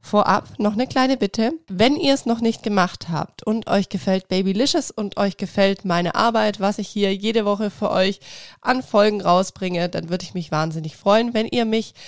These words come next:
mit einer fünf-Sterne-Bewertung auf Spotify oder auf Apple Podcasts unterstützt. Und in den Shownotes findet ihr nicht nur die Links zu meinen Werbepartnern, wie ihr es vielleicht schon gesehen habt,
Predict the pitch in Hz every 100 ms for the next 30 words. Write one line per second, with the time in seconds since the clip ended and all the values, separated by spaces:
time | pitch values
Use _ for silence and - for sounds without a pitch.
0 | - - 269 - 240 240 - 226 214 -
1 | 190 180 185 185 190 - 185 175 160 -
2 | 196 190 180 165 - - 247 285 349 -
3 | 233 220 196 190 160 160 - 180 170 -
4 | 170 - - 196 302 - - - - -
5 | - _ - 254 339 - 240 262 - -
6 | - - - - _ - 311 349 - -
7 | - - 233 254 247 226 - 185 180 185
8 | 185 220 - - _ - - - 254 311
9 | 320 - 247 247 - - 208 254 - 214
10 | 214 214 202 165 180 240 359 - - 185
11 | 156 160 170 147 143 170 202 214 220 -
12 | 240 320 403 _ 202 233 - 226 226 233
13 | 254 254 262 196 208 202 -